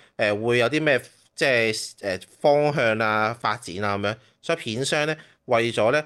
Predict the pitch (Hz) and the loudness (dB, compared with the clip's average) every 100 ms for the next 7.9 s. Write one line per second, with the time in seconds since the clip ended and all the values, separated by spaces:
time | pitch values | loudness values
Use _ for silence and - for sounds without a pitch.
0 | - 104 117 170 165 113 131 135 113 - | -6 -6 -4 -2 -2 -2 0 -4 -6 -8
1 | 120 73 - 135 139 139 107 117 135 _ | -6 -4 -4 -4 -4 -2 0 0 -4 _
2 | _ - 113 - 98 120 151 139 131 139 | _ -6 -4 -4 -6 -4 -4 -2 0 0
3 | - - - - _ 113 104 101 101 107 | -2 -8 -8 -10 _ 0 0 0 -2 -6
4 | - 104 110 104 98 95 98 87 104 101 | -8 -8 -4 -2 -2 -2 -6 -8 -6 -4
5 | 85 82 - _ _ _ - 247 156 123 | -4 -8 -12 _ _ _ -10 -4 -4 -2
6 | 143 - 120 131 120 123 143 143 131 156 | -2 -2 -6 -6 -4 -2 -2 -4 -4 -4
7 | - 95 113 127 139 - 87 101 95 | -2 -4 -4 -4 -6 -8 -10 -6 -6